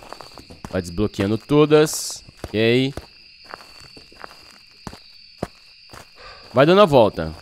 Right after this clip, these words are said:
Vai ter que passar lá pela, pela fogueira. Aqui, ó. Passa pelo lixo. Ok, passa pelos banheiros. Vai passando.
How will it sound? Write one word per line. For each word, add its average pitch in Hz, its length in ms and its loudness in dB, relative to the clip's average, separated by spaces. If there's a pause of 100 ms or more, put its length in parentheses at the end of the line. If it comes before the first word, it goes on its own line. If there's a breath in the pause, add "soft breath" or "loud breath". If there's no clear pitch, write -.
(800)
Vai 117 100 0
ter 160 140 -6
que - 80 -16
passar 160 320 0
lá 165 120 2
pela, 185 600 4
pela 165 160 0
fogueira. 110 560 -2 (1040)
Aqui, 113 100 -4
ó. 92 200 0 (640)
Passa 98 240 -6
pelo 120 260 -2
lixo. 180 840 2 (480)
Ok, 151 600 0
passa 117 260 0
pelos 110 180 -6
banheiros. 139 1000 -2 (1600)
Vai - 100 -10
passando. 147 760 0